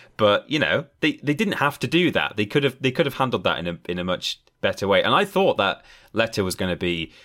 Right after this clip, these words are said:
uh, "Yeah, you know, Sonic news isn't important right now," um, but they, that they were gonna leave it ambiguous and maybe just bring it back when, you know, in, in, when it's more appropriate to do so.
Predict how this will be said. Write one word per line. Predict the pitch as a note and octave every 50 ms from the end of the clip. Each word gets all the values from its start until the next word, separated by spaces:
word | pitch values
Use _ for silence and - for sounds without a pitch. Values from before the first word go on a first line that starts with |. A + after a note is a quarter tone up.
| - _ -
uh, | - E2+ E2+ E2+
"Yeah, | D#2+ F#2+ F#2 F2+ F2
you | F2 E2+ E2+
know, | F2 E2+
Sonic | E2+ - - A2 A2 -
news | G#2 G2 G2 F#2+ F#2+
isn't | F#2 F#2+ F2
important | D2 F2+ - G2 F#2+ F#2 - G2 F2+ D2+
right | F2 F2 F2 D2
now," | F2 E2+ E2+ E2+ E2 E2 E2 - - - - - _ _ _ -
um, | F2+ F2 E2+ E2 E2 D#2+ D#2+ D#2+ - - _ _ _ _ _ _ _ -
but | G2 F#2 C3 -
they, | G2+ G#2+ G#2+ - -
that | G2 A2+ G#2+
they | G2+ G#2+
were | G#2+
gonna | G#2 G#2+ G#2
leave | G#2 G#2+ G#2 G2
it | -
ambiguous | G2+ F#2+ F2+ A2 G#2+ F#2+ F2+ E2 D#2+ D#2+ - -
and | - F#2 F2+
maybe | F#2+ G2 G2+ G2 G2 F2
just | - F2+ - - - - _ _ _ _ - - _ -
bring | A#2 G#2 G2
it | F2 -
back | A2+ G#2+ E2+ - - - -
when, | - - G2 F#2 F2+ F2+ F2 F2 F2 - _ -
you | G#2 F#2
know, | F2 E2 E2 E2+
in, | - F2 F2 E2+ E2+ E2 E2 D#2+ - -
in, | - F2 E2+ E2 D#2+ D#2+ E2 - - _ _ _ _ _ _ _ _
when | - - F#2 G#2 F#2
it's | E2+ - - -
more | A#2 A2+ G#2+ G#2 G2+
appropriate | F#2+ - - G2+ G2 - - F#2+ F#2 E2 -
to | F2+
do | - A#2+ B2+ B2+
so. | A#2+ - - B1+ G1+ -